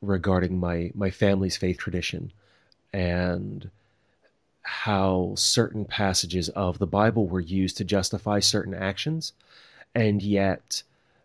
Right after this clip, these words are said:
in that same chapter, particularly Leviticus comes to mind for this, you know, very often in that same chapter, that same book can be another rule or law ab-, about something, can speak to with a certain moral authority,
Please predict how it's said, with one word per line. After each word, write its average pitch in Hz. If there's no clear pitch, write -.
in 113
that 107
same 107
chapter, 95
particularly 107
Leviticus 90
comes 80
to -
mind 85
for -
this, -
you 110
know, 92
very 104
often 104
in 95
that 95
same 90
chapter, 95
that 98
same 87
book 101
can 98
be 95
another 95
rule 107
or 95
law 107
ab-, -
about 95
something, 92
can 95
speak -
to 92
with 107
a 98
certain 98
moral 95
authority, 98